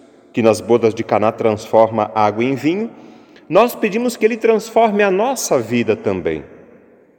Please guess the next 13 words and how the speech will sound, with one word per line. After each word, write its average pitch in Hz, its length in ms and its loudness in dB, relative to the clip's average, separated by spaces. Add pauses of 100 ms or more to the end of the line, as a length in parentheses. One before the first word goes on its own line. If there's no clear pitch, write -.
(300)
Transforme 135 680 2
a 123 60 2
vida 131 560 -2 (240)
das 113 220 2
nossas 117 380 -2
famílias 120 520 -2
e 113 60 -6
comunidades, 101 880 -4 (880)
transforme 202 840 2
a 165 140 2
vida 190 320 0
da 156 120 4
igreja 127 680 0